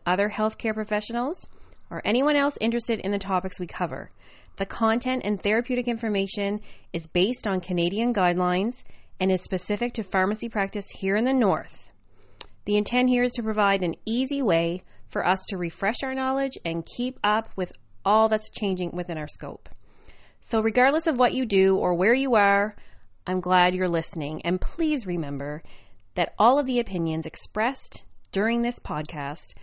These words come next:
are based on my own personal interpretation. Now, if you go back and listen to some of the podcasts already recorded, you'll find that a lot has changed since we started just before Christmas. Our society is dramatically different,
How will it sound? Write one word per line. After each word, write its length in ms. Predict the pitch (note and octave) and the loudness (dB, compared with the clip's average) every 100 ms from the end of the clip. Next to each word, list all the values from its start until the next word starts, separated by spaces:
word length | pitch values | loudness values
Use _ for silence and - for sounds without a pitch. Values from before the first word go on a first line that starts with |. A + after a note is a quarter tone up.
| - - - - | -18 -20 -20 -4
are 180 | F#3 F3+ | 0 0
based 380 | F3 F#3 G#3 F#3+ | 0 -2 -2 -2
on 180 | D#3+ D#3+ | -4 -2
my 280 | F3 E3+ F3 | -2 0 0
own 260 | F#3 G3+ | 0 -2
personal 540 | G#3+ F#3 F3 D#3+ D#3+ - | -4 -6 -6 -4 -4 -4
interpretation. 840 | D#3 E3 C#3+ C#3+ - - - E3 - - - - - - - - - | -6 -8 -10 -10 -12 -12 -14 -16 -18 -20 -18 -18 -18 -20 -20 -18 -4
Now, 120 | G#3+ G3 | 0 2
if 80 | |
you 60 | G3+ | 4
go 80 | G#3 | 6
back 280 | G#3+ A#3+ D#4+ | 8 6 4
and 100 | C4+ | 2
listen 260 | F#3+ A#3+ | 2 0
to 100 | A#3 | 0
some 180 | A3 G#3 | 0 0
of 120 | G#3+ | 0
the 60 | A3+ | -2
podcasts 540 | A#3 G3 F#3+ F3+ F#3+ - - - - | -2 -2 0 -4 -4 -10 -16 -18 2
already 460 | A3 B3+ C#4+ C#4+ B3 | 6 8 6 4 2
recorded, 580 | A3 - F3+ E3+ E3+ E3+ - - - | 0 0 0 2 0 -4 -10 -10 -2
you'll 100 | A3+ | -2
find 400 | - A3 G#3 G#3+ | 2 2 2 2
that 140 | G3 | 0
a 40 | F#3+ | 0
lot 240 | F#3 F#3 | 0 0
has 140 | F#3+ - - | -2 -8 -2
changed 320 | C4 G#3+ D3 | 0 2 0
since 200 | - F3+ | -4 -6
we 80 | F3+ | -6
started 320 | - E3+ E3 | -6 -6 -6
just 180 | E3 D#3+ | -8 -10
before 240 | E3+ - D#3 | -10 -12 -10
Christmas. 680 | - D#4+ - B2 - - - - - - - - - | -8 -8 -6 -10 -12 -20 -20 -20 -20 -20 -20 -16 -8
Our 140 | E3+ | -6
society 580 | - F3 G3 A3+ E4 A#3+ | -6 -4 2 2 4 0
is 80 | G#3 | 0
dramatically 500 | F#3+ E3+ D#3+ F3+ D#3 | 2 2 2 -2 -2
different, 640 | D3+ - E3 C#4 G4 - | -4 -2 0 0 -2 -8